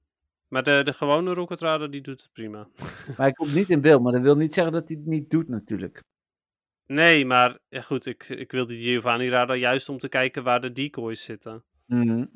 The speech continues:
Speaker 2: ik snap het, ik snap
Speaker 1: Als
Speaker 2: het.
Speaker 1: die er, zijn die er, eh, momenteel? Zijn die
Speaker 2: Ja,
Speaker 1: er
Speaker 2: ja.
Speaker 1: misschien niet? Is dat de
Speaker 2: Ja,
Speaker 1: reden? Oh.
Speaker 2: nee, er zijn wel decoy en ze hebben ook, eh, weer nieuwe Pokémon. Dus, eh.
Speaker 1: Eh, de decoys ook?
Speaker 2: Ja.
Speaker 1: Ah, dus geen, eh, Bellsprout meer.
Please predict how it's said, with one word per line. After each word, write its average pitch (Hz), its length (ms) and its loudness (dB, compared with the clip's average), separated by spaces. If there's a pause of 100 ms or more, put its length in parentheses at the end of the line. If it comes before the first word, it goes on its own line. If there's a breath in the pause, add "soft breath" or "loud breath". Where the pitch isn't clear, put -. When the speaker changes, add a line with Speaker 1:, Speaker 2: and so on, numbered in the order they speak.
Speaker 2:
ik 120 120 -14
snap 110 240 -8
het, - 200 -14
ik - 120 -20
snap - 200 -14
Speaker 1:
Als 120 100 -8
Speaker 2:
het. - 100 -14
Speaker 1:
die 117 140 -10
er, 113 260 -10
zijn 131 300 -6
die 147 180 -10
er, 143 260 -10
eh, 131 220 -16
momenteel? 143 560 -8
Zijn 131 180 -6
die 127 80 2
Speaker 2:
Ja, 214 60 6
Speaker 1:
er 190 60 8
Speaker 2:
ja. 143 60 8
Speaker 1:
misschien 113 240 4
niet? 131 200 -10
Is 123 80 -14
dat 120 160 -8
de 135 80 -8
Speaker 2:
Ja, 156 240 0
Speaker 1:
reden? 156 220 -4
Oh. 143 80 -20
Speaker 2:
nee, 139 260 -2
er 156 60 0
zijn 156 160 2
wel 156 160 4
decoy 147 380 2
en 117 120 -2
ze 135 60 -2
hebben 123 180 0
ook, 127 120 -8
eh, 143 160 -2
weer 123 120 -2
nieuwe 131 220 0
Pokémon. 113 580 -6 (640)
Dus, - 240 -20
eh. 90 180 -12 (280)
Speaker 1:
Eh, 165 400 -6
de 147 100 -2
decoys 147 460 -2
ook? 110 320 -6 (220)
Speaker 2:
Ja. - 340 -6 (220)
Speaker 1:
Ah, 165 220 0
dus 139 120 -10
geen, 165 260 -4
eh, 151 80 -6
Bellsprout 139 440 -6
meer. 110 320 -16